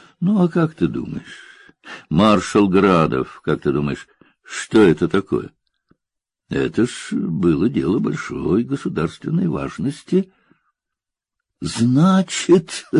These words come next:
<laughs> она расхохоталась вроде бы с прежней дерзостью, но он ясно видел, немного струхнула. «Значит,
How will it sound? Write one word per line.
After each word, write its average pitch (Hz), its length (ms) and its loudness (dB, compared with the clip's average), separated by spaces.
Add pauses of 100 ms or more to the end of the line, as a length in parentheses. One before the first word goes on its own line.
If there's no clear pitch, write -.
(240)
<laughs> - 400 -18
она 160 260 6
расхохоталась 165 920 4
вроде 147 340 2
бы 156 120 4
с 160 100 -10
прежней 147 640 4
дерзостью, 165 800 4 (400)
но 87 160 2
он 101 60 6
ясно 113 580 6
видел, 98 360 6
немного 104 400 4
струхнула. 110 760 2 (760)
«Значит, 73 840 -8